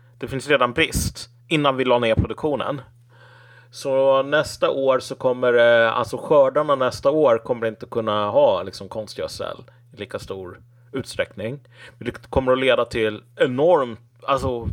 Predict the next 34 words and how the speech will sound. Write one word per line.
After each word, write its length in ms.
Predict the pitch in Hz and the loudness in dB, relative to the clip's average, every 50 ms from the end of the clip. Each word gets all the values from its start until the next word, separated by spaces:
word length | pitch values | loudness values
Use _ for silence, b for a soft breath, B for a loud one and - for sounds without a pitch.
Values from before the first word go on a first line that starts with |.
| - - - | -10 -6 -6
enorma 400 | 147 139 170 185 170 151 139 123 | 0 4 4 4 4 4 0 -2
konsekvenser. 800 | - 143 127 - 131 - 160 165 151 - - - - - - - - B B B B B B B B B B B B | -2 -4 -6 -6 -6 -2 -2 -2 -2 -2 -6 -10 -12 -12 -14 -20 -20 B B B B B B B B B B B B
Alltså, 220 | - - - 180 190 | -6 -4 -4 -4 -4
vad 200 | 170 202 240 269 | -2 2 2 2
är 60 | 269 | 2
chansen 640 | - - - 156 185 269 208 196 - - - 113 107 | 0 -2 -2 0 0 0 -2 -6 -10 -12 -10 -10 -8
egentligen 760 | 120 143 156 180 208 214 - _ - 120 113 110 113 110 - | -6 -6 -4 -6 -6 -8 -12 _ -6 -4 -2 -2 -2 -4 -4
att 540 | 117 120 120 120 117 - _ _ _ - - _ _ _ _ _ _ _ _ _ _ - - - - | -6 -4 -4 -4 -6 -10 _ _ _ -20 -20 _ _ _ _ _ _ _ _ _ _ -18 -16 -16 -14
sossarna 720 | - - - 196 180 - - - - 220 214 180 139 123 | -14 -10 -8 -8 -8 -8 -10 -10 -6 -4 -2 0 0 0
på 140 | - - 139 | 0 -2 0
den 280 | 131 139 143 143 143 | 0 2 0 0 -2
tiden 380 | - - 165 165 156 127 117 113 | -4 -6 -6 -4 -2 -4 -4 -6
skulle 240 | - - - 123 123 | -8 -12 -2 0 2
ha 180 | 123 123 - | 2 2 0
drabbats 460 | - 127 147 135 143 147 165 151 - - | -4 0 0 0 0 2 0 -2 0 0
av 100 | 139 131 | -2 -2
den 100 | 131 120 | -2 -6
här 320 | 110 101 - - 113 117 | -6 -8 -4 -4 -4 -4
bystander-effekten 1040 | 127 123 - - - 139 120 120 117 117 117 113 - 156 151 147 - _ 117 98 104 | -4 -6 -8 -6 -4 -4 -4 -2 -2 -2 -2 -2 -2 -4 -4 -4 -4 _ -8 -8 -6
som, 220 | 107 - 120 117 - B B B B B | -8 -12 -12 -12 -14 B B B B B
som 160 | B - 147 | B -4 -2
är 100 | 143 131 | 0 0
ett 120 | 110 - - | 0 -2 -4
faktum 500 | - - 139 - - - - 175 156 135 | -4 -4 -4 -4 -6 -8 -8 -6 -6 -4
i 80 | 127 - | -6 -4
S 280 | 123 120 107 - - - | -4 -4 -4 -6 -10 -8
D 180 | - 117 98 | -6 -4 -2
och 100 | 92 98 | 0 0
M? 340 | 117 117 - - 95 107 - - - - - _ b b b b b b b b b b b b b | 0 -2 -4 -6 -10 -14 -16 -16 -16 -20 -20 _ b b b b b b b b b b b b b
Vilket 300 | - 131 - - - - | -12 -10 -10 -10 -2 -2
är 40 | 123 | -2
att 100 | 113 - | 0 0
de 200 | 131 123 117 107 | -2 -4 -2 -2
bara, 240 | 110 107 110 107 | -2 0 0 -2